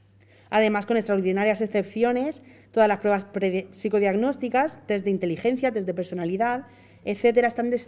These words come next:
diseñados y ma-, y baremados para una sociedad mayoritariamente oyente. De tal manera que los pacientes sordos, en muchos casos, no llegan a entender correctamente ni siquiera las normas de aplicación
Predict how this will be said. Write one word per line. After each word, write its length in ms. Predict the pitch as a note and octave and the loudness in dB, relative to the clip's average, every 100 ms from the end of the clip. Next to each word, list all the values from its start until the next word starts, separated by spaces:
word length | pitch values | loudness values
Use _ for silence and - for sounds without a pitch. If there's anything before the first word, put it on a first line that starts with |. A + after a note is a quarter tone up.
| A3 | -6
diseñados 720 | G#3 G3 G3 G#3+ G#3+ G#3+ - | -4 -2 -2 -2 -2 -4 -6
y 120 | G#3 | -4
ma-, 240 | G3+ G3+ - - - | -4 -4 -8 -20 -12
y 140 | G3 G3+ | -4 0
baremados 540 | G3+ G3+ G3+ G3+ G3+ | 2 0 0 -2 -4
para 420 | - F#3 E3+ E3 - - - - - | -4 -4 -4 -6 -14 -20 -20 -16 -6
una 140 | G#3+ G#3 | -2 -2
sociedad 380 | G#3 G#3 G3 G3 | -2 0 0 0
mayoritariamente 760 | F#3+ F#3 F3+ F3+ F#3 F#3 F3+ | 0 -2 -2 -4 -2 -4 -4
oyente. 520 | E3+ D3+ C#3+ C#3 E3+ F#3+ - - _ _ _ _ _ _ _ _ _ - _ - - - - - _ _ | -4 -4 -6 -6 -10 -10 -20 -20 _ _ _ _ _ _ _ _ _ -20 _ -20 -20 -20 -20 -20 _ _
De 160 | - A3 | 0 2
tal 180 | G#3+ A3 | 4 2
manera 440 | A3+ A#3+ B3+ B3+ | 2 4 4 4
que 80 | A#3+ | 4
los 100 | G#3 | 2
pacientes 460 | G3 - F#3 G3+ G3 | -2 -4 -2 -2 0
sordos, 400 | A#3 A3 F#3+ F3+ | 2 2 0 -2
en 100 | F3+ | -4
muchos 300 | F#3 G3 F#3+ | -4 -6 -4
casos, 580 | A#3 A#3+ A#3 A3 B3+ - - - - | -2 -2 0 -4 -4 -10 -20 -20 -8
no 160 | G#3+ A#3+ | -2 -2
llegan 560 | A3+ A#3 A3+ A#3 A#3 | 2 2 2 0 0
a 40 | A#3 | 0
entender 440 | A3+ A3+ A3+ A#3 | 0 0 0 0
correctamente 720 | - F#3 F3+ G3+ A3 A#3 A3+ G#3 | -2 -4 -4 -2 0 0 0 -2
ni 120 | G3 | -2
siquiera 380 | - D#3+ F#3+ F#3+ | -6 -6 -4 -4
las 160 | F3 | -4
normas 340 | F3+ F#3 F#3+ F#3+ | -4 -4 -4 -4
de 80 | F3+ | -4
aplicación 800 | E3+ E3 F3 - B3+ B3+ C#4 | -6 -6 -6 -4 -2 0 -2